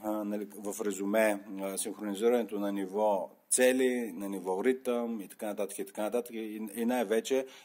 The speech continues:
вашето осъзнаване като ръководител на екипа, че хората имат различно темпо. Това не означава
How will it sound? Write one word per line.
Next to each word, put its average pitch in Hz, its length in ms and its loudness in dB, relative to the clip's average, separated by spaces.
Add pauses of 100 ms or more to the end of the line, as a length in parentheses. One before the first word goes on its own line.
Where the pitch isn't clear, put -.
(100)
вашето 113 280 0
осъзнаване 107 520 -2
като 98 240 -4
ръководител 107 420 -4
на 90 120 -6
екипа, 117 400 -2
че 110 340 -2
хората 113 320 -2
имат 104 220 -6
различно 98 380 -8
темпо. 107 480 -6
Това 117 140 -2
не 113 80 -2
означава 117 460 2